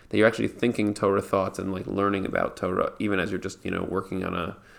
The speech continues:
I don't know, finance spreadsheet or a real estate investment, or you're working in surgery as a doctor, or, you know, you name your field, whatever it is you're doing. So to actually have Hirhur Divrei Torah, meaning thinking about Torah, that does not mean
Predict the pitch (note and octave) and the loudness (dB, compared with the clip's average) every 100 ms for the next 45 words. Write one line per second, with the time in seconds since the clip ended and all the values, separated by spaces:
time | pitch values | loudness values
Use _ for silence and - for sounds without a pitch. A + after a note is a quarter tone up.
0 | - G2 F#2+ E2 F2+ - F2+ F#2 F#2+ F#2 | -12 -4 -2 -2 -4 -2 0 0 -2 -4
1 | - F2+ F#2+ - F#2 F2 F2+ D#2 D2 C#2+ | -4 -2 -2 -4 -4 -2 -4 -4 -4 -4
2 | C#2 - - F#2 - - F#2 F#2+ - - | -2 -2 -4 -6 -6 -8 -6 -4 -4 -4
3 | - G1+ G1+ - D2 C2+ - - - _ | -6 -6 -6 -4 -4 -4 -4 -14 -20 _
4 | E2 D#2+ D#2 D2 - - F#2 - F2+ F2+ | -6 -4 -4 -6 -8 -4 -4 -2 -2 -2
5 | - F#2+ F#2 F#2+ F#2+ F#2 F2+ F#2 E2 E2 | 0 2 2 0 0 0 -2 -2 0 0
6 | - - - G1+ D2 D#2 G#2+ F#2+ G#2 B2 | 0 -2 0 0 0 -2 -4 -2 2 4
7 | A#2 A2+ G#2 G2+ - A#2+ G2 F#2+ G2 G#2 | 4 4 4 0 2 4 4 2 2 2
8 | G2+ G2+ - C3+ G#2 G2+ - - - - | 2 0 2 4 4 2 -6 -20 -20 -4
9 | - G2+ G2+ A2 - A2+ G#2 A#2 G#2+ G#2 | 4 4 4 2 2 -2 0 2 4 2
10 | G#2 - - - - B2 C3 A#2+ A2+ A2 | 0 -10 -20 -20 0 4 6 6 4 6
11 | G#2+ G#2 G2+ B2+ G#2+ G2+ F#2+ F#2+ B2 A#2+ | 4 4 4 6 6 6 2 0 -4 -2
12 | G2+ F#2+ - B2+ G#2 F2+ G#2+ G#2+ C3+ D#3 | 0 0 2 4 6 2 0 0 2 2
13 | G#2+ A2+ A#2+ G2+ G2 | 2 2 4 2 0